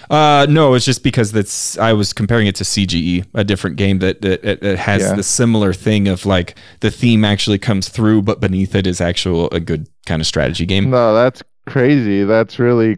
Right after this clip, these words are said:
Speaker 2: cool, actually, if he was able to do that. 'Cause, yeah, it's the exact same designer. It's, it's only two games he's designed. It's Adrenaline and Sanctum,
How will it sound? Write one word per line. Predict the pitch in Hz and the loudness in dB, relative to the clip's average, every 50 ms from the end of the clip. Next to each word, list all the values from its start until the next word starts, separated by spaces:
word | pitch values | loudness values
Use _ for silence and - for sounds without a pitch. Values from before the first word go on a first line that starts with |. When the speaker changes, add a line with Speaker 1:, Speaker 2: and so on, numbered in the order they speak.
| - | -4
Speaker 2:
cool, | - - 131 131 123 104 92 90 | -4 -2 0 2 2 2 2 2
actually, | 90 98 - - - 104 101 104 | 2 0 -2 -4 -6 -2 0 0
if | 110 107 95 98 98 - | 2 2 2 0 -2 -6
he | - - 107 101 95 | -6 -4 -2 0 2
was | 98 98 95 92 | 2 0 0 0
able | 101 98 98 95 92 101 95 95 | 0 0 0 -2 -2 -2 -4 -4
to | - - - 110 98 95 92 98 98 98 104 107 98 | -6 -6 -4 -2 0 0 0 0 -2 -4 -4 -6 -6
do | 95 - 110 107 95 | -4 -2 0 0 0
that. | 92 95 101 - - | 0 0 -2 -2 -4
'Cause, | - 110 101 | -4 -4 -2
yeah, | 110 120 110 104 95 | 0 0 2 2 2
it's | 92 - - | 0 -2 -4
the | 107 98 98 | -2 0 0
exact | 92 87 85 110 95 95 - | -2 -2 -2 -2 -2 -2 -2
same | - 101 92 92 | -4 -2 -2 -2
designer. | 90 92 90 104 104 101 101 104 | -2 -2 0 0 0 2 2 0
It's, | 101 95 | 0 0
it's | 113 113 104 - - | -2 -2 -2 -2 -2
only | 123 117 107 98 90 | -2 0 0 -2 -2
two | - - 110 95 | -2 -4 -4 -2
games | 90 95 95 98 98 - | -2 -2 -2 -2 -2 -2
he's | 98 92 | -4 -2
designed. | 95 92 85 104 95 98 98 95 | -4 -4 -2 -2 0 0 2 0
It's | 90 85 - 110 | 0 -2 -6 -10
Adrenaline | 92 90 104 101 101 98 101 104 107 110 107 | -6 -2 -2 0 0 0 0 0 0 0 0
and | 104 107 | 0 -2
Sanctum, | - - 123 131 131 127 - 107 90 90 92 98 | -2 -4 -4 -2 -4 -4 -2 -2 0 0 -2 -4